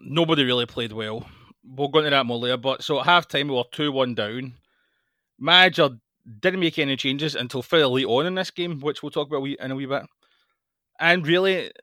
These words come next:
St Mirren had the better chances at the start of the second half. Curtis Main, who really ran riot, I thought he's probably the best opposition player I've seen at Celtic Park this season. He sh-, could have scored three times in the second half. He had two headers,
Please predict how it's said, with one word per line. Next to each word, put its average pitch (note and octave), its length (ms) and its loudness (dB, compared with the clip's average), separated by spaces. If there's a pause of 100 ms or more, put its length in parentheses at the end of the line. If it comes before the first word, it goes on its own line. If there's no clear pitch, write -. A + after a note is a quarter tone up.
(180)
St C3 240 -6
Mirren C#3 220 2
had C#3+ 140 0
the C3 80 0
better C3+ 240 2
chances D#3 440 -2
at C3+ 60 -8
the B2 60 -10
start C#3 160 -2
of C3+ 60 -4
the B2+ 40 -8
second C3 240 -6
half. D3 240 -4
Curtis C3 380 0
Main, B2 300 -6
who A#2 400 -6 (120)
really B2 480 -4 (100)
ran A2+ 280 -2
riot, A2+ 420 -2 (540)
I E3 100 2
thought E3+ 200 -2
he's A2+ 340 -10
probably B2+ 240 -4
the A#2 80 -2
best B2 260 -4
opposition A#2 400 -6
player A2+ 240 -6
I've A2 160 -8
seen A2+ 440 -12
at G#2+ 100 -14
Celtic A#2+ 320 -8
Park G#2+ 200 -6
this G#2 140 -12
season. D3+ 380 -12 (560)
He B2+ 160 -6
sh-, - 160 -10 (160)
could F3+ 140 0
have G3 100 2
scored C#3 360 0
three C3+ 280 -14
times C3+ 280 -4
in F3 60 -8
the F3+ 60 -8
second E3 220 -6
half. E3 160 -2
He C#3 80 -4
had B2+ 160 -10
two E3+ 200 4
headers, D#3 640 0